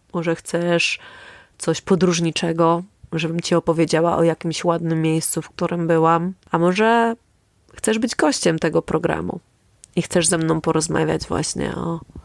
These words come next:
twoich praktykach, o twoich narzędziach. Nie mam żadne-, w tej chwili żadnego formularza, w którym możesz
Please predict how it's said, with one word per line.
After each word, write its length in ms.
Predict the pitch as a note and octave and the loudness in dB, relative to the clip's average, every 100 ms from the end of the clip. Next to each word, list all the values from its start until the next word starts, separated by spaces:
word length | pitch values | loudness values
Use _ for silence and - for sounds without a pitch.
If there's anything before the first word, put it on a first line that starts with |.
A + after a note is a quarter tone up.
| - - - - - - | -20 -20 -20 -20 -16 -8
twoich 360 | - F3 E3+ | 2 2 2
praktykach, 880 | - F3 - F3 - D#3 - - - _ _ _ _ _ _ - | 0 -2 -2 -4 -2 -4 -4 -8 -16 _ _ _ _ _ _ -2
o 360 | D#3 D#3 D#3 - | 2 4 2 0
twoich 400 | - - D#3 - | -6 0 0 2
narzędziach. 760 | E3+ E3+ D#3+ D#3+ D#3+ D#3+ - - _ _ _ _ - - - - _ F#3+ | 0 2 0 0 0 -2 -4 -18 _ _ _ _ -20 -20 -20 -20 _ 0
Nie 140 | G#3 | 2
mam 200 | F#3 F3+ | 2 2
żadne-, 880 | F#3+ F#3 F3 F3 E3+ E3+ E3 E3 E3 | 2 2 2 0 0 2 0 -2 -6
w 80 | - | -2
tej 120 | E3+ | -2
chwili 200 | - E3+ | 0 0
żadnego 340 | F3+ F3 F3 | 2 0 -2
formularza, 920 | F3 F#3 F#3+ G#3+ A3 G#3+ G#3 G3+ F#3+ | -2 -2 0 2 4 2 2 2 2
w 80 | G3 | 0
którym 320 | - G#3 F3+ | -6 -4 -2
możesz 360 | F3 F3 E3+ | 0 0 -2